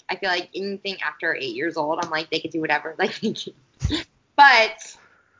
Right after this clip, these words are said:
like, that's, you know, not always the case. Like, the kid isn't always, like, doing, you know, they might run off or whatever. But for the most part, I feel like,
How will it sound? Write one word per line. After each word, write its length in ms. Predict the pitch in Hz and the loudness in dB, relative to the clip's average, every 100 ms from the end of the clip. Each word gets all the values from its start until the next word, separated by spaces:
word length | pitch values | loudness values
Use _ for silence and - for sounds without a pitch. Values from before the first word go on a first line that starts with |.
| - | 0
like, 180 | 214 208 | 0 6
that's, 300 | 214 214 - - | 4 4 -4 -12
you 100 | 220 | -4
know, 160 | 190 170 | -2 0
not 220 | 190 180 | 0 2
always 260 | 196 190 | 0 -2
the 80 | 196 | -6
case. 220 | 202 - 240 | -12 -2 2
Like, 180 | 233 | 2
the 120 | 254 254 | -2 -4
kid 260 | 285 254 | -2 0
isn't 340 | 240 214 208 190 | 0 2 0 2
always, 520 | 196 185 185 190 - | 0 0 -2 -4 -2
like, 320 | 180 156 180 | -2 -2 -4
doing, 340 | 226 214 208 151 | -6 -4 -6 -8
you 140 | 202 | -6
know, 160 | 180 147 | -4 -2
they 120 | 165 170 | -2 0
might 220 | 156 123 | 0 2
run 160 | 147 127 | 0 0
off 200 | 117 160 | -2 -4
or 80 | |
whatever. 320 | 139 120 - - - - _ | -4 -4 -4 -12 -18 -20 _
But 360 | 254 220 202 - _ _ _ 294 | 6 8 6 -2 _ _ _ -4
for 100 | 349 | 2
the 60 | |
most 280 | 311 277 - | 4 2 2
part, 200 | 262 220 | 4 6
I 80 | 233 | 4
feel 160 | 247 214 | 0 -2
like, 260 | 196 190 | -2 -4